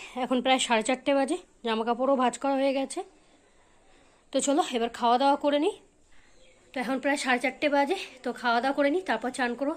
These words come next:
মাথায় তেল লাগানোও হয়ে গেছে। তো চলো, ভাতটা বেড়ে নিই। তো ভাত নিয়ে বসে পড়েছি। আর এটা হচ্ছে শাকটা, আর এটা হচ্ছে মাটন,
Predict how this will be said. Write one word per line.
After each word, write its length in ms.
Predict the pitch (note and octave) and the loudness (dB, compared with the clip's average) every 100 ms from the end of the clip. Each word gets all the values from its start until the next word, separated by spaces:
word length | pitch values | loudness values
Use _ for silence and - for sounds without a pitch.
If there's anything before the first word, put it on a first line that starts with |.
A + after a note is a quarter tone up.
| - | -8
মাথায় 300 | B3 A3 B3 | -10 -6 -6
তেল 180 | B3+ A#3+ | -2 0
লাগানোও 360 | B3 B3 C#4 | 0 2 0
হয়ে 160 | C#4 C4 | 0 -2
গেছে। 260 | B3+ B3+ F#4+ - _ - - | -4 -6 -10 -14 _ -20 -14
তো 80 | - | -8
চলো, 200 | B3 C#4 G#4+ - _ _ _ | -2 -2 -2 -8 _ _ _
ভাতটা 260 | - A#3 C4+ | -8 -6 -2
বেড়ে 260 | A#3+ A#3+ B3+ | 0 0 0
নিই। 140 | A4+ - _ _ _ _ _ _ | -4 -6 _ _ _ _ _ _
তো 100 | - | -8
ভাত 260 | C4+ G#3 C4+ B3 | -6 -2 -2 0
নিয়ে 180 | D4 | -2
বসে 240 | C#4 C4+ C4+ | -2 -4 -4
পড়েছি। 320 | D4+ D4+ - G#4+ - _ _ - - - | -4 -4 -6 -12 -18 _ _ -20 -18 -6
আর 80 | B3+ | -2
এটা 160 | B3 | 0
হচ্ছে 240 | C4+ C4 C#4+ | -2 -2 -2
শাকটা, 460 | - C4 A3+ - E4+ - _ _ _ _ _ _ _ _ _ _ _ _ _ _ _ _ _ _ _ _ _ - - - _ _ _ _ _ _ - - - - | 0 0 -2 -2 -2 -2 _ _ _ _ _ _ _ _ _ _ _ _ _ _ _ _ _ _ _ _ _ -20 -20 -20 _ _ _ _ _ _ -20 -20 -16 -6
আর 60 | A#3 | -2
এটা 120 | B3 | -2
হচ্ছে 180 | C4+ D4+ | -2 -2
মাটন, 400 | B3 A#3 A#3 | -2 0 -2